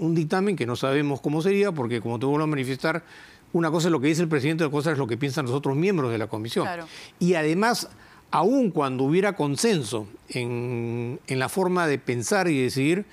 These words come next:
Speaker 1: esto va a tener que someterse necesariamente a los procedimientos internos del Parlamento para los efectos de que en el caso que fuera aprobado, se pondrá en conocimiento de la Fiscalía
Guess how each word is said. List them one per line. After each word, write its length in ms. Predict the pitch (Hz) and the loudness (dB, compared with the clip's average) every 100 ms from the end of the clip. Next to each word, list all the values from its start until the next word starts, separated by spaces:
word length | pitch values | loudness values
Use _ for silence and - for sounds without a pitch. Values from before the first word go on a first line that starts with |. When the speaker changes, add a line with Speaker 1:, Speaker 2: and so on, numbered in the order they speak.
| - - - | -18 -20 -6
Speaker 1:
esto 200 | 160 - | -4 0
va 60 | 156 | 0
a 60 | 139 | 0
tener 200 | 147 151 | 0 0
que 120 | 151 | 0
someterse 640 | 147 123 127 175 156 170 | 0 -2 0 0 2 0
necesariamente 1000 | 143 117 117 151 151 156 160 147 156 160 - - - | -2 -2 -2 0 2 2 0 0 -2 -2 -6 -18 -4
a 140 | 143 | 0
los 160 | 139 123 | 0 0
procedimientos 960 | 135 123 143 135 170 180 175 175 139 | -2 0 0 2 2 0 0 -2 -2
internos 460 | 123 135 165 165 156 | -4 0 0 0 0
del 120 | 135 | 0
Parlamento 680 | 123 127 151 170 151 214 220 - - - - | -2 0 0 0 0 -4 -6 -12 -20 -10 2
para 180 | 233 208 | 4 4
los 160 | 147 | 2
efectos 480 | 156 185 170 170 156 | 0 0 0 0 0
de 120 | 135 | 0
que 140 | - 123 | 0 -2
en 80 | 120 | -2
el 80 | |
caso 300 | 117 185 185 | 0 0 0
que 100 | 147 | 0
fuera 220 | 131 170 175 | 0 0 0
aprobado, 560 | 185 190 175 160 226 - - - - | 2 2 2 2 -2 -8 -20 -20 -20
se 180 | - 123 | -8 -6
pondrá 280 | 113 120 135 | -4 -2 -2
en 80 | 139 | -2
conocimiento 540 | 139 123 147 147 147 | -2 0 0 0 0
de 40 | |
la 100 | 147 | 0
Fiscalía 560 | 143 170 170 180 185 | -2 -2 0 2 0